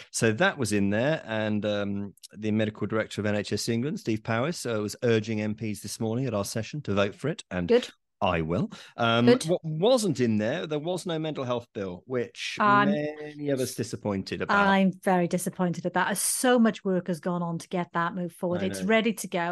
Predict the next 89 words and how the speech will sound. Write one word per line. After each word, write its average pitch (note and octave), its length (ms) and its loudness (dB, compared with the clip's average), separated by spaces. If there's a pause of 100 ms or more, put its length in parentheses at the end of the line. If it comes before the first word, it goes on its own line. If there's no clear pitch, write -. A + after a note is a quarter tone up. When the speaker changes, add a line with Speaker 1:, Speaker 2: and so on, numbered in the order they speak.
Speaker 2:
and G3+ 120 0
I - 20 -2
think, G#3 400 -6
I G#3 80 -6
think - 180 -8
there G#3+ 300 2
would G#3 140 0
be G#3 80 0
bitter G3 420 -2
disappointment F#3 640 -6
that E3+ 100 -10
that F3 160 0
hasn't. F3+ 240 -4
I A3+ 40 4
mean, A#3 140 4 (140)
it A#3 80 0
doesn't C4+ 240 0
mean C4+ 140 2
that B3 100 2
it G#3+ 100 -4
can't A3 340 -2 (140)
happen, A#3+ 380 -4
but B3+ 100 0
I, B3 160 0
I G#3+ 100 -6
think G#3+ 260 -4 (160)
it's - 180 -12
just - 200 -10
deferred G3 380 -6
it. F#3+ 220 -8 (320)
Well, G#3 140 -4 (100)
do - 80 -
you G3+ 80 -2
reckon F#3 140 -2
another F#3+ 160 0
year, G#3 320 0
Steve? D#4+ 300 -6 (600)
Speaker 1:
Well, C#3 180 6
Speaker 2:
I C3 60 8
mean G#2+ 100 4
Speaker 1:
I D3 60 4
mean, E3 160 4 (100)
it's D3 160 2
had F3+ 180 2
a E3+ 40 4
lot C#3+ 120 4
of A#2+ 80 -4
pre-legislative A#2+ 520 2
scrutiny, F2+ 680 -4
and G#3 80 0
Speaker 2:
Yeah, C#4 160 4
Speaker 1:
there's B3+ 140 2
been G#3 160 -4
a D4 100 0
huge D4 120 4
Speaker 2:
loads. A2+ 120 0
Speaker 1:
amount A2 160 2
of G#2 80 -2
work A2 240 4
that's G2+ 80 -4
Speaker 2:
It's F#2+ 100 -4
Speaker 1:
gone G#2+ 100 2
Speaker 2:
ready G#2 200 2
Speaker 1:
on G#2 60 -4
Speaker 2:
to A3 100 -4
go. B3+ 200 -4
Speaker 1:
since F3+ 300 -4
Simon G2+ 420 0
Wesley G2+ 340 0
had F2+ 140 -4
done G2 240 -2
the F#2+ 100 -6
piece - 360 -8
of F2 100 -6
work G2+ 240 -2
for G2+ 180 -6
us G2+ 100 -4
Speaker 2:
Yeah. B3+ 180 0
Speaker 1:
in G#2 80 -4
the G2+ 80 -14
department G2+ 380 -2
when G#2 120 2
I C3+ 200 4
was G2+ 140 0
a F2 60 -6
minister E2+ 380 -8
there. F2 180 -6
So, - 180 -2
Speaker 2:
Yeah. D#4+ 160 4